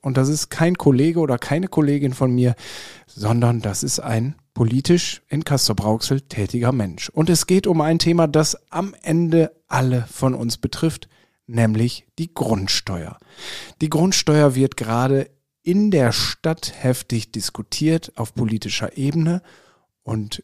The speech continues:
wir lauschen mal rein, wie eine kleine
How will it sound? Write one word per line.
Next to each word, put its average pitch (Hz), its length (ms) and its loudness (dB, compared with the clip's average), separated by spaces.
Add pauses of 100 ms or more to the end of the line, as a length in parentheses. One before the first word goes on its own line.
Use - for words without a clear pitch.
wir 127 360 2
lauschen 117 460 4
mal 95 220 0
rein, 123 520 -2 (280)
wie 156 520 -4
eine 175 480 -2 (180)
kleine 143 800 0